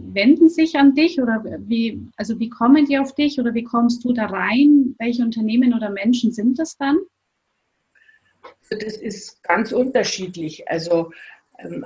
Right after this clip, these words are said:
Speaker 2: ein spannendes Beispiel, ähm, ich war letztes Jahr, war ich auf einer Messe und unterhalte mich am Messestand,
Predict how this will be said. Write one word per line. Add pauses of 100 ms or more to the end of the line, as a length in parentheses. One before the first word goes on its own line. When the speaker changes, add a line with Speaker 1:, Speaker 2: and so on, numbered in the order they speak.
Speaker 2:
ein
spannendes
Beispiel,
ähm,
ich
war
letztes
Jahr,
war
ich
auf
einer
Messe
und
unterhalte
mich
am
Messestand,